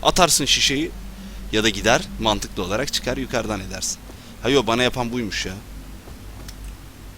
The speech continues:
Disarm ettim. Neyse enerji var, para var. Oo bozuk para var.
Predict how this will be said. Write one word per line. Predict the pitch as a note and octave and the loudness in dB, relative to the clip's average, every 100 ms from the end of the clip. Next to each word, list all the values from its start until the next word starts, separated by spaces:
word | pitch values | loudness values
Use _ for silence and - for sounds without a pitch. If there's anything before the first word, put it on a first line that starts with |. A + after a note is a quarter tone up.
| - - - - - | -16 -16 -16 -12 -4
Disarm | G2 G2 F2 | 0 0 -2
ettim. | F2 F2+ - - - - - - - - - - - - | -4 -8 -10 -12 -12 -12 -14 -14 -12 -12 -12 -12 -12 -8
Neyse | F#2+ F#2 F#2+ | -4 -2 -2
enerji | F#2 F#2 G2 | -2 -2 -2
var, | F#2+ E2 - | -4 -6 -6
para | F2+ F#2 | -4 -2
var. | E2+ - | -2 -2
Oo | D3 D#3+ | 0 2
bozuk | B2 A#2 - | 0 -2 -2
para | B2 G2 | -2 -2
var. | F2+ | -4